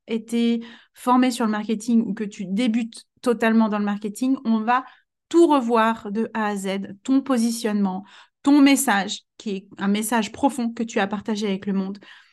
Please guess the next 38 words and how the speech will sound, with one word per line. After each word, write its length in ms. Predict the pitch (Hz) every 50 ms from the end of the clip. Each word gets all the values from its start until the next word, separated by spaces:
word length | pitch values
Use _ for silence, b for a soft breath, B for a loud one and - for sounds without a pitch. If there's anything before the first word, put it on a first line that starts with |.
| b b _ _ _ _ 226
euh, 360 | 214 202 202 202 202 202 196
ta 160 | 196 311 320
promesse. 640 | - - 320 277 269 262 269 - - - - - _ _ _ _ _
On 140 | 226 208 196
va 140 | 208 214 202
revoir 440 | 196 208 202 196 220 208 208 - -
comment 320 | - 359 330 330 330 320
tout 200 | 330 - 381 359
ton 180 | - 339 302 277
contenu 580 | 294 294 285 285 269 277 269 269 262 269 - _ _
amène 520 | 240 247 247 247 254 247 247 233 226 - -
vers 420 | 202 196 196 247 269 262 - - _
tes 280 | - 214 196 180 214
offres. 380 | 220 226 226 - - - - - B B B B B B B -
On 160 | 220 226 220
va 120 | 214 220
revoir 520 | 214 220 220 202 202 214 208 208 - - _ _ _
ton 160 | - 302 311
client 320 | 302 - 311 294 294 277 269
idéal. 500 | 269 233 247 247 233 226 226 233 233 233 -
On 140 | 226 214 214
va 120 | 208 196
revoir 460 | 190 190 190 190 196 190 180 - - _
comment 400 | - - 349 359 339 349 339 330
je 80 | 285 254
lui 140 | 262 277 233
parle 260 | 233 233 220 214 202
à 60 | 208
ce 120 | 208 - -
client 220 | 226 220 214 202
idéal, 400 | 202 202 190 190 185 190 190 202 -
qu'est-ce 220 | - 254 240 233 -
que 140 | 262 247
je 80 | 220 202
lui 140 | 208 208 196
dis 260 | 190 214 233 233 233 B B B B B B _ _ _ 226
et, 400 | 254 262 269 269 277 262 277 -
euh, 400 | 233 220 214 202 202 196 190 185